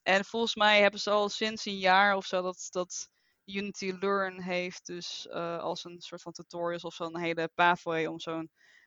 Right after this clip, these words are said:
junior programmer te worden in C sharp. <laughs> En, en al dat hele platform eigenlijk. En ik vind eigenlijk al die tutorials zijn echt, zitten echt heel goed in elkaar. Het is echt heel lang. <laughs> Je kan er echt maanden mee bezig zijn. Maar je krijgt het wel allemaal voor gratis. En gezien,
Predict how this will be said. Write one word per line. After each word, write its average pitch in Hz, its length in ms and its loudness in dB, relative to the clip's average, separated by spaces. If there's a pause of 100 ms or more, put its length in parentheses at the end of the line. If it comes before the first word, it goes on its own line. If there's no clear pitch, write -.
(180)
junior 202 360 -2
programmer 185 440 6
te 180 100 -10
worden 170 340 0
in 170 60 -6
C 180 280 -8
sharp. 170 360 -2
<laughs> 233 320 0 (440)
En, 170 320 -2
en 170 180 0
al 170 200 0
dat 170 120 -8
hele 180 280 2
platform 180 480 2
eigenlijk. 151 540 -2
En - 300 -2
ik - 180 -6
vind 220 160 0
eigenlijk 208 440 4
al 190 140 6
die 190 120 -4
tutorials 185 480 -2
zijn 175 120 -2
echt, - 320 -2
zitten - 360 -2
echt 254 240 4
heel 220 280 8
goed 208 240 -2
in 180 180 -4
elkaar. 165 400 2
Het 156 100 -6 (600)
is - 80 -4
echt 226 140 4
heel 240 160 6
lang. 202 320 8 (260)
<laughs> - 280 -14
Je 208 120 -2
kan 208 160 6
er 175 60 6
echt 196 140 4
maanden 202 320 8
mee 190 100 2
bezig 185 320 0
zijn. 175 260 0
Maar 196 240 4
je 208 100 -4
krijgt 262 200 4
het 262 80 -2
wel 247 200 2
allemaal 226 180 4
voor 202 140 -6
gratis. 196 520 0
En 160 200 -2
gezien, 196 500 -4